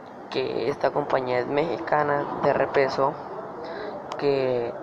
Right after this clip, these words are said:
solamente los que pueden jugar ese torneo deben de ser suscritos a la aplicación o tener la aplicación descargada. El torneo de youtubers, el torneo es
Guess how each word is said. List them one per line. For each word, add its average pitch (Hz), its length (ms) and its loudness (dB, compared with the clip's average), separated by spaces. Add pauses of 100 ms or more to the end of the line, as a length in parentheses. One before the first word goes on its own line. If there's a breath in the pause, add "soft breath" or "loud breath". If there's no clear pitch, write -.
(140)
solamente 135 920 0
los 127 220 -6
que 123 100 -4
pueden 120 320 -2
jugar 127 240 4
ese 123 200 -4
torneo 143 580 2
deben 127 320 0
de 135 140 0
ser 123 300 -2 (640 loud breath)
suscritos - 920 -2
a 143 160 8
la 127 520 0
aplicación 147 760 2 (100)
o 127 240 8
tener 127 440 -4
la 123 80 0
aplicación 123 500 -6
descargada. 147 560 2 (760 loud breath)
El - 140 0
torneo 156 400 4
de 160 160 4
youtubers, 170 560 4
el 151 160 0
torneo 135 380 0
es 135 160 0